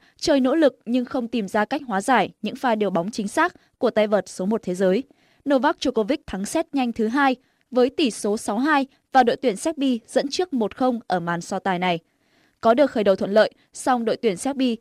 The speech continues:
lại để đội tuyển Trung Quốc gỡ hòa một đều ở nội dung đơn nữ khi Cheng Jin-won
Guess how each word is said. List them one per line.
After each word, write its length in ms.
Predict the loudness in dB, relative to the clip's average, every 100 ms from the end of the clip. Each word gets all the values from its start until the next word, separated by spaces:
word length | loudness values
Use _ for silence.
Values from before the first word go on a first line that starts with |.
| _
lại 220 | -4 -2 0
để 140 | 0
đội 120 | 0
tuyển 180 | -2 -2
Trung 160 | -4 -4
Quốc 200 | -4 -4
gỡ 140 | -2 -2
hòa 220 | -2 -2
một 180 | -2 0
đều 200 | 2 2 -4 _ 0
ở 120 | 2
nội 200 | 2 -4
dung 240 | -2 -2
đơn 180 | 0 0
nữ 200 | 2 0 -2 _
khi 260 | -4 0 0
Cheng 280 | 2 0 0
Jin-won 500 | -2 -2 2 0